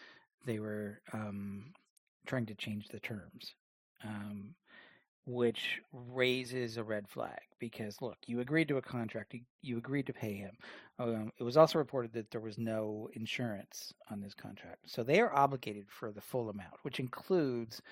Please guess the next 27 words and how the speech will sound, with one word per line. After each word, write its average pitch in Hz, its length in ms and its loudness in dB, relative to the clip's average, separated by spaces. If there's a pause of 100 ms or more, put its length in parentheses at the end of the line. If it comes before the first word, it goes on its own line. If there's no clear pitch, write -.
(360)
some 123 140 0
deferred 135 540 4
payments 110 440 0
well 113 360 8
into, 107 300 -4
like, 104 220 -4 (160)
tw-, - 80 -10 (320)
twenty 104 380 -6
thirty 104 340 0
or 87 100 -14
so. - 360 -10 (560)
Um, 104 500 0 (160)
so 113 460 8 (600)
Strasburg 196 460 12
is - 80 -10
gonna 147 200 2
get 127 200 -8
paid. 214 460 -8 (100)
If 127 200 -2
they 151 120 8
decide 156 580 10
to 127 80 -4 (240)
change 160 360 0
the 135 100 -6
terms, 147 380 -2
quote 113 240 -2
unquote, 110 420 -4